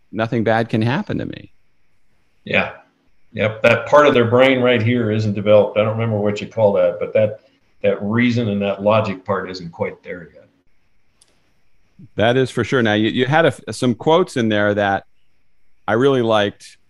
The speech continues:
Speaker 1: where you said, w-, you were out playing golf one time and you weren't hitting the ball well. So the guy you were playing with gave you some interesting advice. He said, "Swing hard, son,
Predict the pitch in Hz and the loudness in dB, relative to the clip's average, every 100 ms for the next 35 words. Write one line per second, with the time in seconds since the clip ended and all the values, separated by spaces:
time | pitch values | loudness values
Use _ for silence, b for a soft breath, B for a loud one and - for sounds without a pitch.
0 | _ - 101 110 110 - 123 113 110 76 | _ -12 -4 -2 -2 0 0 2 0 -2
1 | 101 110 110 113 127 143 123 104 110 127 | -6 -2 0 2 0 -2 -2 0 0 0
2 | 135 120 135 123 123 110 110 104 113 127 | -4 -6 -4 -4 -2 -2 -2 -4 -4 -4
3 | 123 110 110 110 110 113 117 - 98 95 | -4 -2 0 0 0 -2 -4 -8 -8 -2
4 | 110 117 101 - 120 120 110 - 107 104 | -2 0 -4 -4 -4 -4 -6 -4 -4 -4
5 | 107 110 107 104 104 95 98 107 - - | -4 -4 -4 -6 -4 -2 0 0 -2 -6
6 | 98 85 - 131 160 131 139 127 101 - | -6 -6 -4 0 2 2 2 2 0 -2
7 | 101 95 92 | -2 0 -2